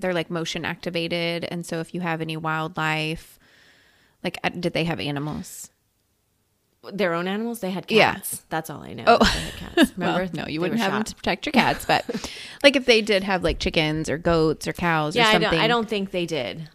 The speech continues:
Speaker 2: Um, no, I, not that anything that I read. Uh, but what I did read was that Nanette was the one that wanted him to put these cameras in because she was afraid of something.
Speaker 1: Oh.
Speaker 2: But these cameras weren't working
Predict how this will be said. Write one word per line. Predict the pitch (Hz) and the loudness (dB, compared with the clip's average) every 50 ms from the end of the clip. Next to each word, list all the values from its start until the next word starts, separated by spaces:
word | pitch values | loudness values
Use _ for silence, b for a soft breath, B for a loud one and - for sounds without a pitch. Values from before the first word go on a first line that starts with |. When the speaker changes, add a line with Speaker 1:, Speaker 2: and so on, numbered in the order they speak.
| - _ | -12 _
Speaker 2:
Um, | 180 180 160 147 135 117 92 101 - 165 160 _ _ _ _ | -4 -2 -2 -2 -4 -6 -8 -10 -14 -16 -16 _ _ _ _
no, | - 180 160 120 143 156 | -6 -4 -4 -4 -6 -4
I, | - - 170 | -4 -4 -4
not | - - 180 180 175 - | -4 -4 -6 -6 -4 -4
that | 175 | -6
anything | 165 165 170 156 156 160 165 | -6 -4 -4 -4 -6 -6 -6
that | 170 143 | -6 -6
I | 139 135 | -6 -6
read. | 139 151 143 131 131 143 - - | -4 -4 -4 -4 -4 -6 -6 -8
Uh, | - - 190 | -8 -8 -2
but | - 269 269 240 190 - - - 196 196 | 2 4 4 6 4 2 0 -4 -6 -4
what | 208 202 | -2 -2
I | 202 196 | -2 -2
did | 185 196 202 180 | -2 -4 -6 -6
read | 180 196 202 185 | -4 -6 -4 -4
was | 180 175 165 | -6 -6 -6
that | 170 156 - | -6 -6 -6
Nanette | 165 160 170 185 190 - | -4 -4 -4 -4 -4 -4
was | - 170 | -6 -6
the | - 175 | -6 -4
one | 165 160 | -4 -4
that | 160 - | -4 -4
wanted | - 160 156 160 156 | -4 -4 -4 -4 -4
him | 160 170 165 156 | -4 -4 -4 -6
to | - - 156 151 147 - - _ | -6 -8 -8 -8 -10 -12 -16 _
put | - 202 - | -14 -14 -10
these | - 160 151 - | -10 -10 -10 -10
cameras | - 151 139 143 147 180 | -12 -12 -12 -12 -12 -10
in | - - 320 294 233 214 202 | -4 -2 0 2 2 2 2
because | 185 180 - 170 160 | 0 -2 -4 -6 -8
she | - - 165 147 | -6 -6 -6 -8
was | 139 - - - _ | -8 -10 -14 -16 _
afraid | 165 - 269 262 254 | -10 -6 -4 -4 -4
of | - - | -4 -6
something. | - - - - - 80 - 196 B B B B B B B B B B - | -10 -12 -12 -12 -16 -18 -18 -18 B B B B B B B B B B 4
Speaker 1:
Oh. | 220 226 262 311 277 - - 180 - _ _ | 6 6 8 8 6 4 2 -4 -10 _ _
Speaker 2:
But | - 311 285 233 190 - - - - - - _ _ _ | 0 2 4 4 2 0 -4 -10 -14 -16 -16 _ _ _
these | - 220 262 302 302 | -6 -4 -4 -4 -4
cameras | 302 - 302 269 254 240 214 190 | -4 -6 -4 -2 -2 -2 -2 -2
weren't | 190 202 202 196 196 190 190 - - - | -4 -4 -2 -2 -2 -4 -4 -8 -12 -10
working | 180 180 208 220 220 214 220 - 156 85 80 80 165 - - 165 | -6 -2 -2 0 -2 -2 -6 -10 -12 -10 -10 -12 -12 -10 -12 -12